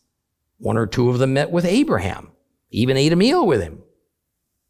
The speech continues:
Two quite visible angels physically grabbed hold of Lot, saved him from a savage crowd in Sodom. Jacob wrestled for hours with a heavenly being in physical form.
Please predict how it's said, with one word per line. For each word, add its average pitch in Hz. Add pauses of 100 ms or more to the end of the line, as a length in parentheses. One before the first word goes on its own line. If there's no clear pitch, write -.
(680)
Two 151
quite 160
visible 175
angels 120
physically 170
grabbed 151
hold 165
of 165
Lot, 190 (340)
saved 139
him 151
from 151
a 143
savage 165
crowd 196 (760)
in 139
Sodom. 160 (1600)
Jacob 220
wrestled 220
for 247
hours 277 (1300)
with 147
a 127
heavenly 185
being 185
in 160
physical 196
form. 170